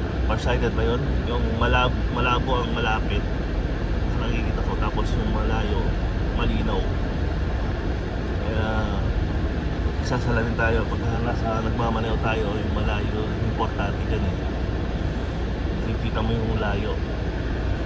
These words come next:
Madilim pa, six thirty in the morning. Madilim na. Yan ang mga, ano, sa, dito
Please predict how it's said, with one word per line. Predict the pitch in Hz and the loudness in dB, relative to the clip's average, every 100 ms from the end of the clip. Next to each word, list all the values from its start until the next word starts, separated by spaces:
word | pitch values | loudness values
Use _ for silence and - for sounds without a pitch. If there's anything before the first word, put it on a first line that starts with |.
| - - - - - - - - - - - - - - - - - - - - - - - - - - - - - - - | -2 -2 -4 -4 -2 -4 -4 -4 -2 -4 -2 -2 -2 -2 -2 -2 -2 -4 -4 -2 0 0 0 0 0 0 0 2 0 0 0
Madilim | 160 143 135 135 | 0 2 2 2
pa, | 135 123 | 2 0
six | - 117 - | 0 0 0
thirty | 143 151 - | 0 0 0
in | 127 | 0
the | 123 120 | 0 2
morning. | 139 147 - - - - - - - - - - - - - - - - - - - - - - - - - - - - | 2 2 2 0 0 0 -2 0 0 0 0 0 0 0 -2 -2 -2 0 0 0 -2 -2 -2 0 0 0 -2 0 0 0
Madilim | 120 131 127 127 | 2 2 2 2
na. | 135 123 - - - - - - - 139 | 4 4 2 2 0 0 0 0 0 2
Yan | 139 | 2
ang | 127 127 131 127 | 2 0 0 0
mga, | 123 123 123 - | 0 0 0 0
ano, | 120 - | 0 0
sa, | 113 110 110 110 | 0 0 0 0
dito | 110 110 | 0 0